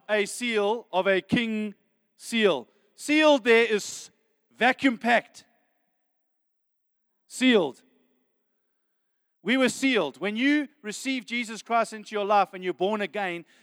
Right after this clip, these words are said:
your spirit comes one with, uh, with, with Christ, with the Holy Spirit. We become one spirit. When we become one spirit, then the Holy Spirit seals us. Sealed. Sealed. Healed.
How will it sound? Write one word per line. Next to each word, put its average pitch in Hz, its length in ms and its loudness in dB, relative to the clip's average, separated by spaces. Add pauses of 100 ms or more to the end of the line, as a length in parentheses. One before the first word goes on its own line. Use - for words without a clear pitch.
your 214 320 2
spirit 233 500 -2
comes 202 260 -6
one 214 360 -2 (200)
with, 190 240 0 (340)
uh, 165 360 -4
with, 170 160 -10 (280)
with 165 200 -12
Christ, 220 400 2
with 185 100 -10
the 180 100 -4
Holy 220 220 0
Spirit. 214 380 -4 (220)
We 160 60 -20
become 196 300 -4
one 254 320 6
spirit. 220 420 2 (140)
When 202 140 2
we 220 60 -2
become 208 360 -6
one 277 220 4
spirit, 247 380 2
then 214 140 2
the 202 120 8
Holy 269 220 8
Spirit - 340 2
seals 240 580 2
us. 127 240 -10
Sealed. 311 540 -8 (800)
Sealed. 214 500 -6 (1500)
Healed. 254 540 2